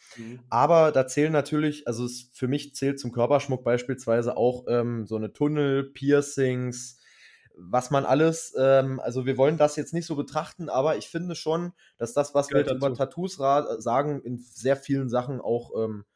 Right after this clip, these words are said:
Speaker 2: für so eine Sachen, also für Piercings und so auch gilt. Aber Tattoos ist für mich halt ein bisschen brisanter, weil's halt nicht so einfach weggeht wie ein Piercing. Also
Speaker 1: Ja, genau, richtig. Ja, sehe ich
Speaker 2: Aber
Speaker 1: genauso.
Speaker 2: genau, das, äh, vielleicht noch mal ganz kurz an der Stelle.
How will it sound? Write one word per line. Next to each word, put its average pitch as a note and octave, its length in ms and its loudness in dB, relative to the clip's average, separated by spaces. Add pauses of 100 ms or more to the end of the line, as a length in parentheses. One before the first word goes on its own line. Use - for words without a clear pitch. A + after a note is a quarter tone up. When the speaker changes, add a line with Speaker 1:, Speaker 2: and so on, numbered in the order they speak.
(280)
Speaker 2:
für A#2+ 160 -4
so A#2+ 100 0
eine D3+ 140 0
Sachen, C#3 460 0 (320)
also G#2+ 200 -6
für - 140 -8
Piercings C#3 420 -4
und B2 140 -6
so A#2 100 -4
auch - 300 -2
gilt. E3 400 -2 (760)
Aber A#2+ 400 2
Tattoos C#3 380 -4
ist B2+ 120 -8
für B2 120 -4
mich C3 260 -6
halt B2 220 -2
ein G#2+ 80 -10
bisschen B2 240 -8
brisanter, C3 720 -2 (300)
weil's A2+ 220 0
halt B2+ 140 0
nicht B2 120 -6
so B2+ 80 -4
einfach G#2+ 300 -4
weggeht A2+ 300 -4
wie G#2 80 -8
ein G2 80 -10
Piercing. G2 500 -8
Also G2 280 -8
Speaker 1:
Ja, - 280 -6
genau, C3 280 -8
richtig. A#2+ 360 -16
Ja, - 240 -14 (280)
sehe C3 160 -14
ich - 80 -16
Speaker 2:
Aber A2+ 240 0
Speaker 1:
genauso. A2+ 160 -4
Speaker 2:
genau, G2+ 440 -4
das, B2 320 -6
äh, A#2+ 240 -4
vielleicht A2+ 380 -6
noch A#2+ 100 -6
mal G2+ 340 -8 (920)
ganz G2+ 260 -8
kurz G2 300 -10
an G2 120 -10
der F#2+ 160 -10
Stelle. F2 400 -14